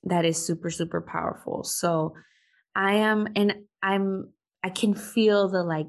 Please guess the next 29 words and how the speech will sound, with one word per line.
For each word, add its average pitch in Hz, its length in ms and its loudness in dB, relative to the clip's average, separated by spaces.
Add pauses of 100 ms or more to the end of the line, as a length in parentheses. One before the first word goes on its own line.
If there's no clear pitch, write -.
energy 170 420 0
and 160 160 0
community 165 560 0
and 156 160 -2
the 156 60 -6
support 160 760 -2
within 160 540 -2
all 165 240 0
of 160 140 -2
the 160 100 0
women, 156 300 0
and 156 180 0
everyone's, 196 400 4
like, 185 160 2
really 170 340 0
connecting 165 600 -4
with 151 160 -6
each 147 200 -6
other 151 260 0
and 151 440 -2 (400)
really 185 300 4
supporting 165 640 0
one 151 160 -2
another. 151 420 -2
And 160 380 -2
to 175 100 -2
me, 165 560 0
that 151 240 0
is, 151 400 -4